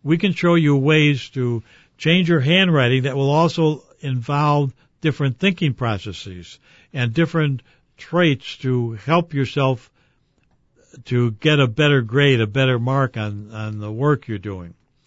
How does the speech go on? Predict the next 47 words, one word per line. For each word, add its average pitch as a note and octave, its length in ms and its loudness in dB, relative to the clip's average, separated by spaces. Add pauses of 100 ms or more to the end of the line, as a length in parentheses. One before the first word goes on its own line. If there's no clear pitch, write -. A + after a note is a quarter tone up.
(540)
We E3 140 2
can F3+ 120 2
instill E3+ 400 2
a D3+ 60 4
business, B2+ 680 0 (160)
a D3+ 180 -6
sense. A2+ 520 -2 (240)
You B2 100 -2
want C#3 200 2
to C3+ 40 0
start C#3+ 300 2
a C3 40 2
business, A#2 380 0
but - 240 -10
you're B2+ 80 -4
not C3+ 240 0
sure C3 400 -2 (340)
how D3 260 -2
to D3 120 4
accomplish C#3 580 -4
it D3 180 0
or A#2 100 -2
what B2+ 260 -2
you C#3 60 -4
need C3+ 180 0
to C3 80 -2
accomplish C3 640 -6
or G#2 360 -8 (440)
really D3+ 240 2
how C3+ 160 2
to C3 80 0
start C3+ 340 -2
a B2 40 -2
business. F#2 520 -8 (340)
Well, C3+ 360 0 (420)
we're C3+ 80 -6
not D#3 160 2
gonna D3+ 160 2
help D3 180 2
you C3 120 -2
start C3+ 260 2
the A#2 100 -4
business, C#3 360 2
but A#2+ 100 -4
we're B2 180 0
gonna B2+ 160 0
help C3 240 -2